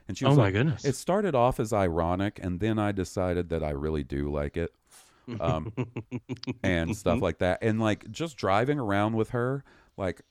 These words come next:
Speaker 1: was a flashback where I was like, "Oh, this is probably what it was like for my cousin Brooke when I was a teenager riding around in the car with her, and I'm just babbling about the Star Wars prequels nonstop." I was like,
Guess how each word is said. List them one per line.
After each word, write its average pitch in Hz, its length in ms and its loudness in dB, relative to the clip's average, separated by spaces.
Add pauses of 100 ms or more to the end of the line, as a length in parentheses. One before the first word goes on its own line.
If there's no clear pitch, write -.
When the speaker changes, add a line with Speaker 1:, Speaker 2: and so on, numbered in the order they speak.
(280)
Speaker 1:
was 101 200 0
a 95 80 0
flashback 95 720 -2
where 95 140 0
I - 40 2
was 90 180 -2
like, 76 280 -4 (160)
"Oh, 82 400 -2 (800)
this 156 240 0
is 277 120 -10
probably 139 340 2
what 113 160 2
it 85 60 -2
was 101 160 -4
like 95 220 0
for 101 140 -4
my 85 160 -2
cousin 87 420 -2
Brooke 69 420 -6 (460)
when 85 320 0 (120)
I 117 240 2
was 80 300 2
a 76 60 0
teenager 69 880 -2
riding 82 380 0
around 78 340 -2
in 76 80 -4
the 76 60 -6
car 80 260 0
with 73 180 -4
her, 82 360 0 (260)
and 76 100 -6
I'm 80 140 -4
just 73 240 -6
babbling 76 480 -2
about 69 280 -2
the - 100 -10
Star 69 280 -2
Wars 62 280 -10
prequels 60 500 -8
nonstop." 62 600 -8 (160)
I 73 60 -4
was 92 120 -4
like, 101 160 -4